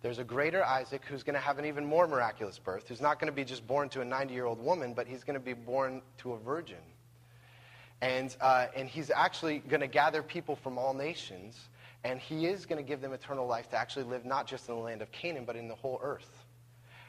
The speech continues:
And that's Jesus. And so how is this promise fulfilled? It is through the promised Son. In the, the, the yearning that this passage gives us is a, is a looking forward to a promised Son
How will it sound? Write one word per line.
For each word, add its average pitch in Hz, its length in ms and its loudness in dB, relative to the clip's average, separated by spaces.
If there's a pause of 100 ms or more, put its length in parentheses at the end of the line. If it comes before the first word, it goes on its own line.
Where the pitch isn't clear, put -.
(100)
And 110 100 -6
that's 117 200 -6
Jesus. - 580 -12 (840)
And 127 140 -2
so 143 300 4
how 208 320 4
is 214 120 -4
this 185 120 -6
promise 165 340 -2
fulfilled? 143 420 -4
It 117 80 -12
is 117 120 -10
through 131 160 -8
the 120 80 -12
promised 147 480 -6
Son. 117 340 -8
In 117 160 -8
the, 113 140 -6 (140)
the, 123 180 -2
the 127 100 -4
yearning 175 680 -4
that 127 100 -10
this 147 120 -12
passage 143 420 -4
gives 123 200 -6
us 113 220 -6
is 110 140 -10
a, 120 100 -4
is 117 160 -8
a 113 60 -4
looking 196 500 0
forward 143 420 0
to 127 120 -6
a 113 40 -2
promised 151 560 -6
Son 110 340 -6